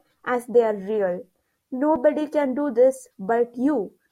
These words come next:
Nobody will get in the way of our dreams. Most people master the obvious. You're creating something that wasn't there before. It's bold,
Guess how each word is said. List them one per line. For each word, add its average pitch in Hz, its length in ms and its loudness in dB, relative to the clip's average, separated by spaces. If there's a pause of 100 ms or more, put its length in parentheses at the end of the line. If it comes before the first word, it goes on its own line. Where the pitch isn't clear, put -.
(260)
Nobody 302 400 -2
will 302 180 -4
get 294 320 -4
in 269 120 0
the 285 120 2
way 247 300 4
of 214 300 -8
our 220 180 0
dreams. 196 540 -14 (420)
Most 359 360 -2
people 330 260 -2
master 277 520 0
the 277 160 -2
obvious. 214 680 -4 (340)
You're 339 160 -2
creating 320 420 -4
something 294 560 -4 (140)
that 208 260 -6
wasn't 220 460 -2
there 202 120 -2
before. 185 480 -10 (120)
It's - 180 -12
bold, 226 400 2